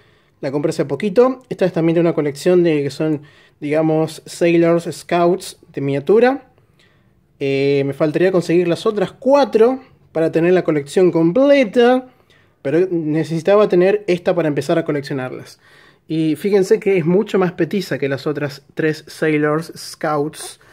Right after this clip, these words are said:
que las otras tres Sailor Moons, es mucho más pequeñita. Voy a hacer la comparativa de tamaño.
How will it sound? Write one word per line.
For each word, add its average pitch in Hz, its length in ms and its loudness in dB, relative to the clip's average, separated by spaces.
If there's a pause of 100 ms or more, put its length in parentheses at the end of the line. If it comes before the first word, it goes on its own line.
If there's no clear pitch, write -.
(240)
que - 100 -10
las - 260 -12
otras 170 560 -4
tres 170 340 0
Sailor 156 640 2
Moons, 202 540 2
es 165 160 -4
mucho 185 360 0
más 170 340 -2
pequeñita. 143 720 -4 (1160)
Voy 156 140 -2
a - 20 0
hacer 170 160 0
la 160 80 0
comparativa 151 460 2
de 165 80 0
tamaño. 143 480 -2